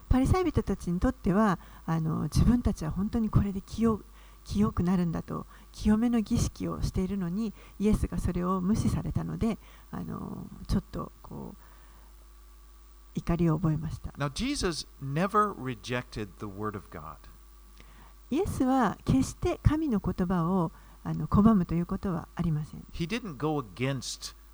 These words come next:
Speaker 2: the teachings that, that, that, that were in the scriptures.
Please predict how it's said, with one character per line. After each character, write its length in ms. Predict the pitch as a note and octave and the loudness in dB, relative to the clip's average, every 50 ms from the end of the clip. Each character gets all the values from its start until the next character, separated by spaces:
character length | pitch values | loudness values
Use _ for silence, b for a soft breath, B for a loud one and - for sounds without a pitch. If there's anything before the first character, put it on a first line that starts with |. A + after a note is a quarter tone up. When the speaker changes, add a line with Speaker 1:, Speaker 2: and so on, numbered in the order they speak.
| - - | -10 -10
Speaker 2:
the 80 | B2 | -10
teachings 640 | - - - - D3+ C#3 - - B2+ G#2+ G2+ F2+ - | -8 -8 -8 -8 -6 -6 -6 -6 -6 -6 -6 -6 -6
that, 160 | - A2 G#2 - - | -8 -8 -8 -8 -10
that, 200 | A#2 A2 G#2+ - | -10 -10 -8 -8
that, 140 | - A2 G#2+ - - - - | -8 -10 -10 -10 -16 -8 -6
that 120 | A#2+ B2 | -6 -4
were 160 | G#2+ B2+ B2+ | -4 -4 -4
in 180 | - D3+ C#3+ C3+ | -4 -4 -6 -6
the 60 | B2+ | -6
scriptures. 800 | - - - - B2 - - - - F#2 - - - - - | -8 -8 -8 -8 -8 -8 -8 -12 -12 -14 -14 -14 -14 -14 -16